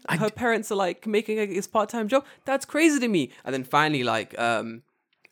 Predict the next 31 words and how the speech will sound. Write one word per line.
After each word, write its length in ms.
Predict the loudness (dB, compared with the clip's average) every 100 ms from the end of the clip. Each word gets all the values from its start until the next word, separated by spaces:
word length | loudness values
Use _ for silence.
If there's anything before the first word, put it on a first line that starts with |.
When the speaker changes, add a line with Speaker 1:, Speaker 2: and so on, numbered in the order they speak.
| _ -2
Speaker 2:
it 40 |
wasn't 220 | -2 0
even 120 | -2 -4
her. 100 | -6 -12
A 60 |
different 380 | -8 -8 -6 -6
friend 280 | -4 -4 -6
was 100 | -8
like, 160 | -8 -8
"I 80 | -8
live 160 | -6
in 80 | -6
a 20 |
mansion." 380 | -6 -8 -8 -6
And 80 | -4
I 40 |
was 160 | -4 -2
like, 220 | -4 -4 _ _ _ _ _
"Why 160 | -18 -8
does 160 | -6 -6
everyone 260 | -2 -2
live 120 | -2 -2
in, 180 | -6
what?" 200 | -8 -12 -12
I 60 | -10
was 40 |
like, 120 | -10
"How 140 | -10 -6
much 180 | -6 -4
money 400 | -2 0 0 -2
does, 200 | -8